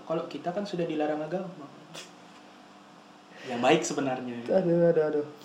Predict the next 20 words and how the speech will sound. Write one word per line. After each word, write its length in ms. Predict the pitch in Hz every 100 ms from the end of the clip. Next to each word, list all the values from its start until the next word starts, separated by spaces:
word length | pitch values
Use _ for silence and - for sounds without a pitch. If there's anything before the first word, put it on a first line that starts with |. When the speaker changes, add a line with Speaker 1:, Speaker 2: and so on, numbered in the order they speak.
| - - -
Speaker 2:
Oh 100 | 151
ya, 400 | 175 147 135 -
kalau 160 | 156
saya 160 | 156 220
sih, 240 | 247 208
Ren, 300 | 175 147 131
kalau 160 | - 123
saya. 320 | 123 110 107 - -
Speaker 1:
Mm-mm. 360 | 147 151 143 131
Speaker 2:
Lagu-lagunya. 560 | 123 127 120 120 117 - - - -
Speaker 1:
Oh. 260 | 165 175 185 185 - 190 - -
Speaker 2:
Nah, 300 | 165 160 - - - - -
eh, 560 | 156 170 175 180 185 190 185 - - -
saya 200 | - 185
kan 160 | 190 233
ada 380 | 214 202 202 202
ngelisnya, 680 | 196 196 190 185 156 143 170 - -
Speaker 1:
Iya. 140 | 151
Speaker 2:
ngelis 200 | 147 151
beberapa 440 | 151 143 147 147